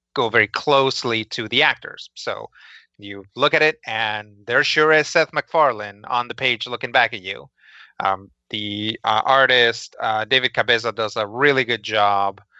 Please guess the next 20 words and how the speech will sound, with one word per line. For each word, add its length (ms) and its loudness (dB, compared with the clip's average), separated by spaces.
um, 580 0
I 100 4
think, 220 0
with 140 0
everyone 400 2
except 320 -4
for, 400 2
uh, 160 6
Adrian 340 -2
Palicki, 480 -4
but 180 2
maybe 260 -2
she 140 -4
just 160 -4
has 180 2
a 180 0
difficult 440 0
face 320 0
to 80 -6
capture. 500 0